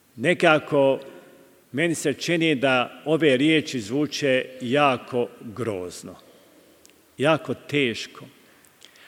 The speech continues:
Ali prije nego što dademo neku svoju kvalifikaciju ili dojam na te riječi, trudimo se razumjeti što je Isus htio kazati i pojasniti to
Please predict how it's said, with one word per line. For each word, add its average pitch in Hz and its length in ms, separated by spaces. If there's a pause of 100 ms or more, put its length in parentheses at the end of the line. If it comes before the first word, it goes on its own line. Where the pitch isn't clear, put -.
(140)
Ali 143 160
prije 208 260
nego 208 260
što - 240
dademo 190 460
neku 185 340
svoju 180 400
kvalifikaciju 156 1200 (540)
ili 135 180
dojam 170 540
na 139 100
te 180 360
riječi, 175 560
trudimo 170 680
se 139 240
razumjeti 143 680
što 165 320
je 151 180
Isus 139 400
htio 139 280 (100)
kazati 156 680 (440)
i 139 60
pojasniti 143 880
to 170 200